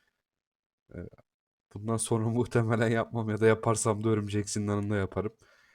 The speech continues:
Yani geldim vadiye yarım saatten fazla sürmüş olabilir. Onları da şöyle açalım. E, birikiyor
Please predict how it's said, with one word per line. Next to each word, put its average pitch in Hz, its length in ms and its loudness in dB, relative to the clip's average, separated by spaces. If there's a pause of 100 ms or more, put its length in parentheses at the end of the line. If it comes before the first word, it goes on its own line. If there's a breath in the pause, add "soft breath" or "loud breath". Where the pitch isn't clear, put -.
(220 soft breath)
Yani 98 260 -2
geldim 101 440 0
vadiye 101 320 2
yarım 107 220 2
saatten 104 380 -2
fazla 101 320 -4
sürmüş 101 460 -4
olabilir. 104 500 -2 (1400)
Onları 104 360 -4
da 101 80 2
şöyle 98 300 0
açalım. 104 480 -2 (680)
E, 107 120 -6
birikiyor 131 540 -2